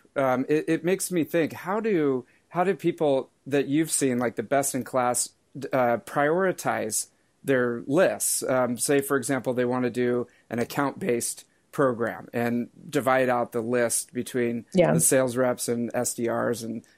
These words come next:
Speaker 1: A, B, C, and D and, and things like
Speaker 2: Mm-hmm.
Speaker 1: that. Or post-event, like, say you get a list of a thousand people who stop by the booth at the conference.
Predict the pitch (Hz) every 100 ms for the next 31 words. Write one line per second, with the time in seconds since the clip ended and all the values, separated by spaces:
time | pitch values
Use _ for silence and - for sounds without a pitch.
0 | - 135 127 131 123 - 123 117 107 120
1 | 117 117 120 117 _ _ - 135 120 139
2 | 127 117 175 131 131 - 160 156 151 -
3 | 226 240 - 123 117 113 113 127 113 156
4 | 139 127 - _ _ - 127 135 123 123
5 | 120 135 143 135 131 120 - 131 135 120
6 | 120 131 - 113 113 - 123 127 113 101
7 | 139 127 - 117 110 113 - 143 117 110
8 | - -